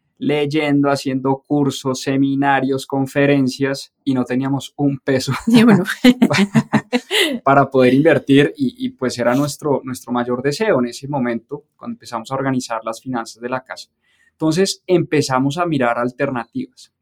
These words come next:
Speaker 1: empezamos a buscar opciones y vimos en uno de los cursos que hicimos y nuestras conferencias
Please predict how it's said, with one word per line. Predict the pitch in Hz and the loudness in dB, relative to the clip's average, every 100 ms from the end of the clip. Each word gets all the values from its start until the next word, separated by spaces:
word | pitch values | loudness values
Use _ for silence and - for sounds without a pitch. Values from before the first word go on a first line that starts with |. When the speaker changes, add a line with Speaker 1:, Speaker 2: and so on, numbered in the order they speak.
| - | -8
Speaker 1:
empezamos | 143 135 147 143 131 135 151 | -6 -2 -2 0 -2 -2 -2
a | |
buscar | 143 139 113 110 | -4 -4 -6 -6
opciones | 110 - 147 120 _ - _ _ | -8 -10 -12 -12 _ -20 _ _
y | 175 | 4
vimos | 190 220 214 233 - - | 6 4 2 -4 -6 -4
en | 127 139 | 0 0
uno | 170 208 | 0 0
de | |
los | 170 - | -2 -4
cursos | - - 220 220 180 160 | -6 0 2 2 -2 -6
que | 156 | -6
hicimos | 156 160 143 139 - | -6 -2 -2 -2 -4
y | 123 | -4
nuestras | 131 - 143 | -4 -6 -10
conferencias | - 160 160 175 131 120 - - - | -6 -6 -2 0 0 -4 -10 -18 -20